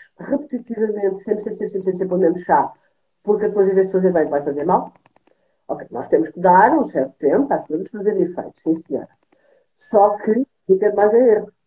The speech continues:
já diz o, o ditado popular. E com os chás também é a mesma coisa. Por exemplo, uma maneira de fazer o chá de camomila é muito simples. É cerca de cinco a, a, a quatro gramas, eu até tenho, eu posso cinco a quatro gramas, desculpem,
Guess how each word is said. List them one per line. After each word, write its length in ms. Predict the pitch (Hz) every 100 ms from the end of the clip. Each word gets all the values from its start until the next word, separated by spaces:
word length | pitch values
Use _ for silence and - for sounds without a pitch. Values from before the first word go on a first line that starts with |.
| 165
já 120 | 131
diz 240 | 120 143 156
o, 300 | 165 180 -
o 60 |
ditado 420 | 190 202 220 196 196
popular. 440 | 190 180 127 - _ _ _ -
E 80 | 226
com 100 | 262
os 60 |
chás 240 | - 240 -
também 260 | 226 233
é 60 | 214
a 40 |
mesma 260 | 220 208 214
coisa. 420 | 208 139 - 117 _ _ _ _ _ _ _ _ _
Por 140 | 247
exemplo, 400 | 233 185 - - _ _ _
uma 220 | - 247 269
maneira 360 | 285 339 359
de 80 | 359
fazer 240 | 285 240
o 60 | 226
chá 220 | - 202
de 100 | 202
camomila 760 | - 214 208 214 226 240 - -
é 100 | 196
muito 240 | 202 208 185
simples. 400 | - 208 - -
É 340 | 151 151 147 147 _
cerca 300 | 214 180 180
de 120 | 160 - -
cinco 580 | 214 185 180 151 135 -
a, 720 | 139 135 147 131 - 147 -
a, 20 |
a 40 | 151
quatro 260 | 165 147
gramas, 360 | - 151 185 226
eu 120 | 175
até 200 | 165 180
tenho, 220 | 170 170 156
eu 100 | 156
posso 200 | - -
cinco 180 | 131 135
a 40 |
quatro 200 | - 110
gramas, 200 | - - -
desculpem, 440 | - - 113 -